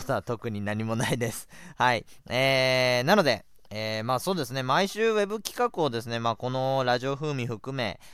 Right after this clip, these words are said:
えー、月曜日はもやもやパセリス、木曜日は人間模様百景という、えー、毎週楽しめる、えー、ウェブコンテンツも用意しておりますので、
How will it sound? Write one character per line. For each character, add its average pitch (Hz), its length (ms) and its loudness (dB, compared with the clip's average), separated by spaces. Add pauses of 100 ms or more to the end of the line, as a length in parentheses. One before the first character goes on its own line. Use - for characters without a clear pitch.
(120)
え 110 320 -2
ー、 - 20 -6
月 117 300 -4
曜 196 80 0
日 175 80 0
は 143 80 2
も 120 140 0
や 120 100 0
も 120 100 -2
や 113 140 0
パ 110 140 -2
セ 110 120 -10
リ 95 100 -8
ス、 87 220 -12
木 107 240 -8
曜 185 140 0
日 180 100 0
は 190 140 2
人 151 180 -2
間 151 120 -2
模 147 120 0
様 143 160 0
百 139 240 -2
景 95 180 -6
と 85 120 -12
い 82 180 -10
う、 - 100 -16 (280)
え 107 480 0
ー、 - 20 -4
毎 175 160 2
週 208 160 -4
楽 196 240 0
し 185 100 -6
め 175 140 2
る、 107 220 -4
え 104 360 -4
ー、 101 60 -8
ウ - 20 -10
ェ 107 140 -4
ブ 107 120 -8
コ 156 200 -2
ン 147 80 -4
テ 110 140 -6
ン 90 60 -10
ツ - 120 -18
も 87 100 -10
用 117 200 -4
意 101 40 -6
し - 60 -12
て - 80 -8
お 120 80 -2
り 160 60 -2
ま 202 160 2
す 196 80 -10
の 139 160 -2
で、 87 180 -8